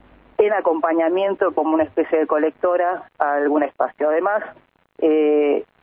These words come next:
yo creo que la, la construcción de una alternativa seria frente, eh, a, en este escenario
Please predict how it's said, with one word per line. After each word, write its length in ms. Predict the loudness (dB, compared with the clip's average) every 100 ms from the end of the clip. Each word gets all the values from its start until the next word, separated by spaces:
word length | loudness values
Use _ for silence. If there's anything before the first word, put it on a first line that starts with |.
| _ _ -8
yo 140 | -4 -2
creo 320 | 0 0 -2
que 160 | -2 0
la, 220 | 0 0
la 160 | -2 -2
construcción 720 | -4 -2 -2 -2 -2 -2 -2
de 160 | -2
una 200 | 0 0
alternativa 760 | -2 -2 -2 -2 -2 -2 0 -2 -6 -20 _ _ _
seria 400 | -2 0 -2 -2
frente, 680 | -2 0 0 0 0 0 -2
eh, 280 | -2 0 0
a, 80 | 0
en 340 | 0 0 0 0
este 220 | 0 -2
escenario 680 | 0 0 0 0 0 -2